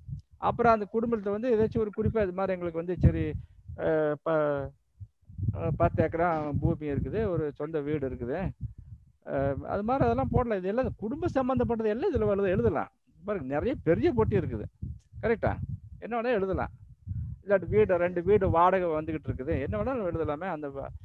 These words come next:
அப்ப வந்து படிக்கிறவங்களுக்கு உங்க குடும்பத்தை பத்தி தெரியும். இங்க வந்து அந்த பொண்ணு அல்லது பையனுடைய தகவலை பத்தி தெரிஞ்சுக்கலாம்.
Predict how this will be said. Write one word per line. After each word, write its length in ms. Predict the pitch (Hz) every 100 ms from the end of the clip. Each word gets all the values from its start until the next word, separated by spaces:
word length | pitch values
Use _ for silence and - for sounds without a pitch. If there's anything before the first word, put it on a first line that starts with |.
| -
அப்ப 280 | - - 262
வந்து 200 | 240 320 220
படிக்கிறவங்களுக்கு 480 | 208 240 233 233
உங்க 200 | 320 208 -
குடும்பத்தை 420 | 202 269 285 233 220
பத்தி 200 | 220 233
தெரியும். 460 | 185 180 196 349 -
இங்க 220 | 185 214
வந்து 180 | 220 247
அந்த 140 | 240 175
பொண்ணு 300 | 180 214 240
அல்லது 180 | 226 196 175
பையனுடைய 420 | 170 196 190 180
தகவலை 240 | 175 165 185
பத்தி 380 | 160 165 170 147
தெரிஞ்சுக்கலாம். 440 | 156 151 151 208